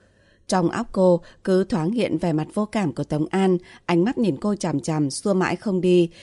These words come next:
khiến Diệp Nhất cảm thấy mình đã làm sai thật rồi. Nhưng cô sai chỗ nào chứ? Cô và Tống An lại chẳng có quan hệ gì, anh quản gì cô? Diệp Nhất thuyết phục mình như thế, cũng cứ vậy mà cho qua. Tống An dường như tức giận thật,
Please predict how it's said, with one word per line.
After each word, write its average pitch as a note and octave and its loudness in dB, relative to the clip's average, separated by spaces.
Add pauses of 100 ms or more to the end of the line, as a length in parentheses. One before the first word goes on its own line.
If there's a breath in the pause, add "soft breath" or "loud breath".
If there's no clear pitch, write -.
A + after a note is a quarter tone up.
(140)
khiến F3+ 2
Diệp F3+ -2
Nhất A#3 -2
cảm E3+ 0
thấy D3+ -2
mình F3+ 0
đã D3+ -4
làm F#3 -2
sai F3+ -2
thật F3+ -6
rồi. D3 -4 (440 soft breath)
Nhưng G3 0
cô F#3+ 0
sai E3+ -2
chỗ - -2
nào G3 0
chứ? F#3+ 0 (340 loud breath)
Cô A#3+ 4
và G3+ 0
Tống - -4
An F#3 0
lại F3+ -2
chẳng D#3 -6
có C#3+ -4
quan G3 -4
hệ G#3 -2
gì, D#3+ 2 (220 loud breath)
anh A3 -2
quản F#3+ -2
gì D3+ -2
cô? F#3 2 (360 soft breath)
Diệp G3 0
Nhất G3 -2
thuyết B3+ -2
phục - -2
mình D3+ 2
như F3+ 2
thế, E3+ 0 (340 soft breath)
cũng F#3 2
cứ D#3 0
vậy F#3 -2
mà D#3 0
cho F3+ -4
qua. F3 -2 (500 soft breath)
Tống F3 4
An G3+ 0
dường D#3+ -2
như F3 2
tức A#3 -2
giận - -4
thật, D#3+ -4